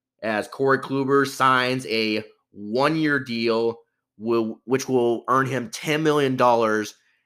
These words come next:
and a club option if the club does accept for twenty twenty-four,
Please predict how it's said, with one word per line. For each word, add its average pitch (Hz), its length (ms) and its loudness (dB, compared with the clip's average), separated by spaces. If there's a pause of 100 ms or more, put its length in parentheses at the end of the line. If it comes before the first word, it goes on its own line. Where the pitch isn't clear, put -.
(160)
and 123 320 -2
a 120 180 -2
club 147 540 2
option 123 680 0
if 117 220 -2
the 117 80 -4
club 120 460 0
does 127 260 2
accept 117 680 0 (500)
for 120 200 0
twenty 120 240 -4
twenty-four, 104 840 -4